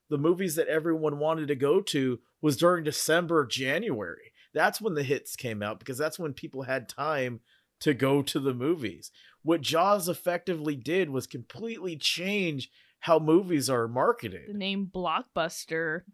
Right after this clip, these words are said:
Speaker 2: became Blockbuster because they literally broke the block standing in line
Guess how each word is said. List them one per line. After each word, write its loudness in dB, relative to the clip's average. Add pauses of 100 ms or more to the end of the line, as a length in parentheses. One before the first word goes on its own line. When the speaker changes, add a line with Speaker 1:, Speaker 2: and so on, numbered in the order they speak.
(160)
Speaker 2:
became -2
Blockbuster -4
because -4
they -2
literally -2
broke -2
the 0
block 2 (160)
standing 0
in -4
line -4